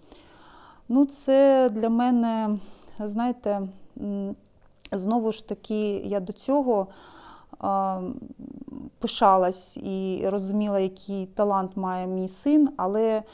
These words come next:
от те, що він почав малювати з вересня, а, м, після того, як почалась війна,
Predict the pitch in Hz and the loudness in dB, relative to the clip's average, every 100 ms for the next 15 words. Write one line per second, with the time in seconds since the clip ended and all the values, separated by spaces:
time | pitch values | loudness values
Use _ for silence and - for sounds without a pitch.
0 | - - - - - - 208 - _ 254 | -20 -20 -20 -20 -12 -8 -8 -10 _ 4
1 | 254 247 233 226 233 226 240 233 220 214 | 6 2 2 0 -2 2 0 2 -2 -2
2 | 202 220 208 208 196 254 320 302 - 226 | 2 2 2 -4 2 6 6 4 0 -4
3 | 202 185 180 - - 185 180 180 - - | -4 -6 -8 -12 -10 -10 -10 -12 -12 -10
4 | 175 170 - 202 196 196 202 196 190 190 | -8 -8 -8 -6 -6 -4 -2 -2 -4 -8
5 | 190 202 190 190 - 190 180 175 | -8 -4 -4 -4 -6 -8 -6 -8